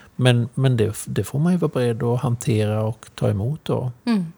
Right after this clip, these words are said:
Speaker 1: Och säga att, ja, men så är det, det är sant, ni har rätt, jag, jag gör ju sönder den här familjen. Men jag kan inte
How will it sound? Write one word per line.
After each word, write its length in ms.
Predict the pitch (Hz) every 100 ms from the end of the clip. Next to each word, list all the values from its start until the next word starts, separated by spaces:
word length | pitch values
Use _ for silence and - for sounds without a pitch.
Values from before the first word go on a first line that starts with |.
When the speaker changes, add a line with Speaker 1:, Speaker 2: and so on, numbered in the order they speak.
| _
Speaker 1:
Och 120 | 123
säga 380 | - 127 104 113
att, 120 | 123
ja, 60 | 135
men 120 | 120
så 280 | - 104 123
är 200 | 180 123
det, 100 | 139
det 80 | 147
är 40 |
sant, 380 | - 98 123 165 -
ni 200 | 185 127 120
har 120 | 120
rätt, 240 | 127 151 -
jag, 240 | 117 110
jag 180 | 123 98
gör 220 | 117 175
ju 120 | 170 190
sönder 360 | - 117 104
den 120 | 101
här 100 | 101
familjen. 580 | 95 95 98 98 113 127 - - - - - - -
Men 160 | 131
jag 280 | 127 117 110
kan 180 | 127 120
inte 480 | 120 117 110 107